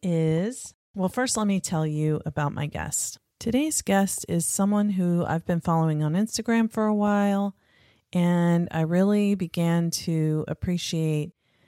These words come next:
how she shared in a very human way about her own experiences being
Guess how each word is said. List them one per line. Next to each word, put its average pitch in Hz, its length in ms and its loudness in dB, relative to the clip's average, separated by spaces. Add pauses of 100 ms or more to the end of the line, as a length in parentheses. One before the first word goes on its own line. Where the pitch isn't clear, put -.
(260)
how 160 500 0
she - 260 -6
shared 175 720 -2 (260)
in 185 140 0
a 170 40 2
very 185 320 2
human 185 720 -2
way 156 580 0 (120)
about 151 440 2
her 156 200 -2
own 165 180 0
experiences 160 1200 -2 (240)
being 185 540 2